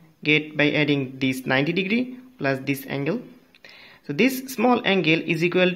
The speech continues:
to this angle because it is opposite. So if this is theta, this is also theta. So you can get ninety degree plus theta.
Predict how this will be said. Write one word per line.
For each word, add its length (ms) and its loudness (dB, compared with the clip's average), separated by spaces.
to 400 -2
this 220 -4
angle 240 -4
because 260 -2
it 80 0
is 220 -4
opposite. 520 0
So 440 0
if 180 -2
this 220 -2
is 220 -8
theta, 420 0
this 180 -6
is 120 -6
also 460 -4
theta. 320 -4
So 140 -8
you 40 0
can 140 2
get 160 2
ninety 320 0
degree 240 -4
plus 220 0
theta. 360 -2